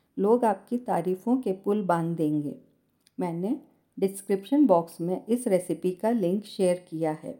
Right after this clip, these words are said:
आप मेरे फूड ब्लॉग में इस रेसिपी को हिंदी और इंग्लिश में पढ़ सकते हैं। आशा करती हूँ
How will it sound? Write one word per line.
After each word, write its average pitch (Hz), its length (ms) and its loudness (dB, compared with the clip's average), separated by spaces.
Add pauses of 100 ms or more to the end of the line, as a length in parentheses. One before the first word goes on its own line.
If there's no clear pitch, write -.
(540)
आप 220 260 -4
मेरे 190 260 4
फूड 214 240 -2
ब्लॉग 170 400 0
में 175 260 -4 (360)
इस 285 180 0
रेसिपी 185 460 2
को 208 180 -2
हिंदी 208 480 0
और 208 140 4
इंग्लिश 165 440 -2
में 269 140 -2
पढ़ 190 180 2
सकते - 420 -10
हैं। 156 260 -10 (540)
आशा 170 280 -2
करती 180 420 -4
हूँ 214 220 -4